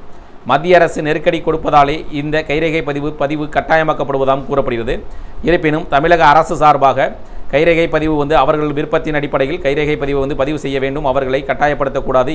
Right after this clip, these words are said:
இருப்பினும் அந்த பணிகளை செய்து முடிப்பதற்கு சிறப்பு முகாம்களை மேற்கொள்ளலாம் என்றும் ரேஷன் கடை ஊழியர்கள் வீடுகளுக்கு சென்று தங்கள் பணிகளை முடித்த பின்னர் உறுப்பினர்களுடைய கைரேகை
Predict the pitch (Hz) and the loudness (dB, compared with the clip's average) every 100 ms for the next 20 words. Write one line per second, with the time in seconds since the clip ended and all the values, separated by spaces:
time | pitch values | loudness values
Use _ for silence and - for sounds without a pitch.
0 | 135 143 139 160 - - - - 139 143 | -4 -4 -6 -6 -8 -12 -14 -6 -2 2
1 | 147 165 165 156 156 151 151 156 143 139 | 2 2 0 0 -2 -2 0 0 0 -2
2 | 151 175 - - - 147 165 156 143 156 | -4 -8 -10 -16 -4 0 0 0 2 4
3 | 165 151 151 151 151 151 147 139 127 131 | 4 0 0 -2 0 4 4 4 0 -4
4 | 170 - 151 160 156 156 143 147 135 151 | -4 -2 -2 -2 -2 0 0 0 0 -2
5 | 156 160 156 156 - 131 127 175 - - | 0 0 0 -2 -4 -2 -2 -4 -8 -20
6 | - - - 143 147 151 156 165 151 147 | -20 -18 -2 0 0 0 0 0 -2 0
7 | 160 160 143 160 - - 151 151 160 151 | 0 0 0 0 -2 -4 -4 -2 0 0
8 | 147 135 139 143 160 151 | 0 0 0 2 2 0